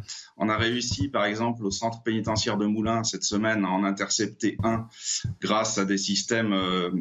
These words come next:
techniques qui permettent de le faire. Euh, mais il y en a un qui se fait intercepter, il y en a dix qui passent. C'est, c'est toujours comme ça, en fait, hein. C'est sur le, c'est sur la masse que, que, que le trafic continue à se faire, en fait.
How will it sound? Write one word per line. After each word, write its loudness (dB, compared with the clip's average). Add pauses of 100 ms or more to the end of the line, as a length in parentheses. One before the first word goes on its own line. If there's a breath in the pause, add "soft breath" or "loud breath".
(100)
techniques -2
qui -4
permettent 0
de 0
le 2
faire. -2 (140)
Euh, 0
mais 0
il -6
y 0
en 2
a 2
un 0
qui -12
se 0
fait -2
intercepter, -2 (420 loud breath)
il -2
y 4
en 4
a 2
dix 0
qui -2
passent. -2
C'est, -6
c'est -2
toujours -2
comme 0
ça, 0
en 0
fait, -12
hein. -4
C'est -2
sur -2
le, 0 (400 loud breath)
c'est -4
sur 4
la 2
masse 0
que, 0
que, -4
que 0
le 0
trafic -2
continue 0
à 0
se -2
faire, -2
en -6
fait. -12